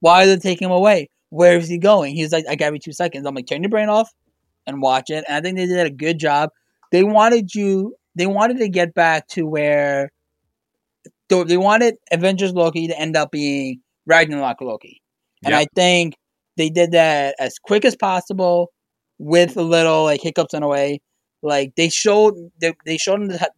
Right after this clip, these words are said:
Speaker 1: the whole "this is your life" thing, like you said, trying to get the sympathy Loki in. And of course, you know,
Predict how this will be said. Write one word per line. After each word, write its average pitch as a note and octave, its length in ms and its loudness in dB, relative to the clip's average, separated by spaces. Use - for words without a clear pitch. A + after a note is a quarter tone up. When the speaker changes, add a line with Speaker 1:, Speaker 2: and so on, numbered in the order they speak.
Speaker 1:
the D3 240 0
whole D3+ 440 0
"this D#3+ 180 -8
is D#3 100 -10
your D3 100 -8
life" C3+ 220 -6
thing, D3+ 140 -10
like C#3 160 -8
you C#3 60 -8
said, C#3 340 -6
trying F3 180 2
to E3+ 40 2
get E3+ 140 -4
the E3 80 -2
sympathy F3+ 580 -2
Loki C#3+ 440 -4
in. C#3 220 -10
And D#3 120 -2
of C#3+ 120 -6
course, F3 380 2
you E3 100 -6
know, D3+ 280 -2